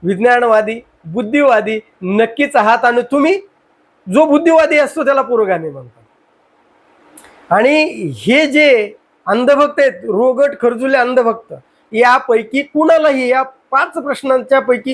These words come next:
एकही उत्तर त्यांना येणार नाही, कारण ते निर्बुद्ध आहेत, ते मतिमंद आहेत, ते बौद्धिकदृष्ट्या विकलांग आहेत, रोगीट आहेत, मानसिकदृष्ट्या रोगी आहेत. आणि म्हणून त्या लोकांना या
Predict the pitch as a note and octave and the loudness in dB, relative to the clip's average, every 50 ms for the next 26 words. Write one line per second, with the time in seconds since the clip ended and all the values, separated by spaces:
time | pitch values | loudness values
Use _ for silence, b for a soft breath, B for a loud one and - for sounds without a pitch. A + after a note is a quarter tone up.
0 | A#3+ C4 C4 C4+ C4+ - D#4 D#4 D#4 D#4+ F4 E4+ E4 E4 D#4+ - D4+ E4 D#4+ D4 | 0 0 0 0 0 2 2 4 4 4 4 2 2 0 -2 0 0 0 0 2
1 | D#4 C#4 C#4+ D4 C#4+ C#4 C#4 C4+ C4+ C4 B3+ A#3+ A3+ G#3 F3+ D#3 C3+ - _ _ | 0 0 2 2 2 2 2 2 2 2 2 0 0 -2 -2 -6 -8 -12 _ _
2 | _ _ _ _ _ _ _ _ - A3+ B3+ A#3 A#3+ C4+ C4 G#3 C4 A#3+ A3+ A3 | _ _ _ _ _ _ _ _ -4 -2 0 2 2 0 0 0 0 0 0 0
3 | A#3 A#3+ B3 G#3+ C#4 A#3+ G#3+ G#3 B3+ A3+ A3 E3+ B2+ - _ _ _ _ _ _ | -2 -2 -2 -2 -4 -2 0 2 2 2 2 0 -4 -10 _ _ _ _ _ _
4 | _ _ _ _ _ _ _ _ _ _ _ _ - B3+ C4 C4+ C#4+ D4 D#4+ - | _ _ _ _ _ _ _ _ _ _ _ _ 0 2 4 4 4 2 0 -4
5 | _ _ _ _ _ F3+ F3+ G3 A3 A#3+ A#3 B3+ C4 B3+ B3+ C4+ C4+ C4 B3+ C#4 | _ _ _ _ _ -6 -2 0 0 0 -2 -2 -2 0 0 -2 0 0 0 0
6 | C4 A3+ G3+ D3+ - _ _ _ _ _ _ _ _ - A#3+ A#3+ G3 G#3 G#3+ A3+ | 0 0 -4 -6 -10 _ _ _ _ _ _ _ _ -2 -2 0 2 2 0 0
7 | G#3 G3+ C#4 C#4 A#3 A3 B3 A#3 - - C4+ C4 B3 A#3 A#3 A3+ - D#4 D4 C4+ | 0 0 -2 0 0 0 -2 -2 0 0 0 2 2 2 0 -2 -2 0 0 2
8 | C#4 C#4 C#4+ B3+ B3+ G#3+ F3+ - - _ _ _ _ _ _ _ - G3 F#3 F#3 | 2 0 0 0 0 0 -2 -4 -10 _ _ _ _ _ _ _ -2 0 0 2
9 | G3 A3+ A#3+ C4 C4+ A#3 A3+ C#4+ C#4+ C#4+ A#3 C#4+ C4 B3+ G3+ A3+ A3 A3 A3 A3 | 4 4 4 4 4 2 2 2 0 2 2 2 2 2 0 -2 -2 -2 0 0
10 | B3 B3 - C#4 B3 A#3 B3 B3+ - - - C4+ C#4 C#4 B3 G#3+ A#3 B3 C4 A3+ | -2 -2 -4 -6 -4 -4 -4 -4 -4 -2 -2 0 0 0 0 0 0 0 0 0
11 | C#4 C#4+ C#4+ C#4 A#3+ G3+ - - _ _ _ _ _ _ _ _ C3+ - F#3+ G#3 | 0 2 2 2 2 0 -2 -6 _ _ _ _ _ _ _ _ -6 -2 -2 0
12 | A#3 A#3 G3+ F#3 G#3 A#3 D4 C#4+ C#4 - _ _ _ _ _ A3+ A#3 C4+ E4 E4+ | 0 0 0 0 0 0 0 -2 -4 -8 _ _ _ _ _ 2 2 4 4 4
13 | E4 D4+ C#4+ D4+ D4+ C4 C4 C4+ C4+ C4+ C4+ C4 - - - F#3+ A3 B3 C4+ | 2 0 0 -2 -2 -2 0 0 0 0 -2 -4 -8 -6 -2 2 2 2 2